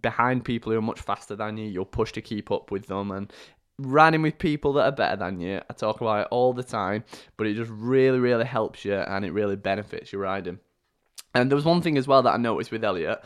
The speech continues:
Um, we got talking, actually, um, the three of us on a climb. We were just talking about the, what the difference is between the very best riders in the world,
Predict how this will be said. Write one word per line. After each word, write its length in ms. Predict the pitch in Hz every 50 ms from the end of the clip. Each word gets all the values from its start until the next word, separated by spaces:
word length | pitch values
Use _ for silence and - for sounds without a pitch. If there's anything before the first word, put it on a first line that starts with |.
| - - - - - _ -
Um, 500 | - 104 107 107 107 107 107 107 107 107
we 120 | 107 131 139
got 220 | 160 165 - -
talking, 340 | - 147 147 143 - 139 113
actually, 420 | 104 - - - 104 107 120 135 - _ _ _ _ _ _
um, 520 | - 120 117 113 113 113 113 113 113 113 113
the 100 | 110 117
three 320 | - - 131 127 127 123
of 100 | 117 110
us 140 | 113 110 117
on 100 | 110 107
a 60 | 110
climb. 420 | - - - 107 92 82 95 110 110
We 80 | 113
were 80 | 117 120
just 180 | 120 - -
talking 300 | - 123 117 113 - 131
about 240 | 110 104 104 98 -
the, 240 | 98 104 104 98 98 104 - 78
what 280 | 110 120 120 123 92
the 60 | 120 120
difference 480 | 113 123 123 - - 117 110 110 -
is 140 | 113 110 104
between 440 | - - - - 107 101 101 104 101
the 80 | 104
very 400 | 101 98 107 120 120 120 117 117
best 440 | 113 113 - 117 117 120 - - -
riders 400 | 107 110 113 113 113 113 104 107
in 80 | 101 101
the 60 | 95
world, 360 | 92 82 78 82 104 120 -